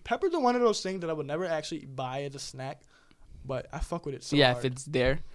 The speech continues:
Speaker 1: Yeah, I'm just like, "Shit is
Speaker 2: Dude,
Speaker 1: so
Speaker 2: yeah,
Speaker 1: good."
Speaker 2: so orange bell peppers are the best snack peppers.
Speaker 1: That's the one I was eating, I think. Yeah.
Speaker 2: They're so good.
Speaker 1: They were. I was like, "Mm,
Speaker 2: You
Speaker 1: fuck."
Speaker 2: know, th-, they're sweet, but they're so good as in, if they're there, I'll eat them.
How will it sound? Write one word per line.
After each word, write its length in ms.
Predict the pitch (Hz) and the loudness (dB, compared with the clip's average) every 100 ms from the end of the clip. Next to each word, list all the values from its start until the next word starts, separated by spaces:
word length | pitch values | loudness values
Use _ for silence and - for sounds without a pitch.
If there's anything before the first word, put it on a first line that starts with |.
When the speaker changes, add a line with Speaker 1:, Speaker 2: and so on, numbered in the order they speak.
| - | -8
Speaker 1:
Yeah, 160 | 180 170 | -2 -2
I'm 80 | |
just 140 | 185 185 | -4 -8
like, 120 | 143 | -8
"Shit 180 | - - | -10 -8
is 60 | 139 | 0
Speaker 2:
Dude, 160 | 170 143 | 2 2
Speaker 1:
so 120 | 170 | 2
Speaker 2:
yeah, 160 | 135 143 | 2 2
Speaker 1:
good." 120 | 151 | 0
Speaker 2:
so 280 | 135 135 - | 0 -2 -4
orange 500 | - 147 165 180 156 | 0 2 2 0 -2
bell 200 | 127 123 | 2 0
peppers 580 | 143 160 160 196 202 - - - | 0 -8 -6 -8 -8 -14 -20 -8
are 120 | - 127 | -2 0
the 140 | 123 | 0
best 420 | 127 117 120 - | 2 2 2 2
snack 320 | - 123 95 - | 0 -2 -4 -8
peppers. 440 | - - - - | -12 -10 -12 -8
Speaker 1:
That's 140 | 160 160 | -6 -4
the 60 | 175 | -2
one 100 | 160 | -2
I 40 | |
was 160 | 147 143 | -2 -4
eating, 180 | 135 127 | -8 -8
I 60 | |
think. 160 | 117 123 139 | -10 -12 -10
Yeah. 160 | 131 - - | -12 -12 -6
Speaker 2:
They're 240 | 135 147 | 4 4
so 200 | 139 190 | 6 6
good. 260 | 170 175 - - | 6 4 2 -6
Speaker 1:
They 100 | 160 | -2
were. 240 | 160 139 | -2 -4
I 40 | 143 | -8
was 140 | 143 | -10
like, 140 | 143 120 _ | -12 -14 _
"Mm, 140 | 139 135 _ _ - | -18 -18 _ _ -6
Speaker 2:
You 0 | |
Speaker 1:
fuck." 100 | 135 | 0
Speaker 2:
know, 240 | 131 127 104 | 4 4 2
th-, 200 | 135 135 | 0 2
they're 160 | 143 135 | 4 4
sweet, 440 | - - 156 123 - _ _ | 2 2 0 0 -8 _ _
but 400 | - - 85 - - - - - - - | -14 -4 -4 -4 -12 -20 -20 -20 -6 4
they're 120 | 170 | 6
so 180 | 226 185 | 8 8
good 200 | 165 165 | 6 6
as 180 | 139 135 | 6 4
in, 240 | 131 123 - - | 0 0 -8 -6
if 200 | - 135 | 0 2
they're 180 | - 127 | 6 6
there, 200 | 123 120 | 6 2
I'll 140 | 117 113 | 2 -2
eat 160 | 117 | -4
them. 120 | - | -6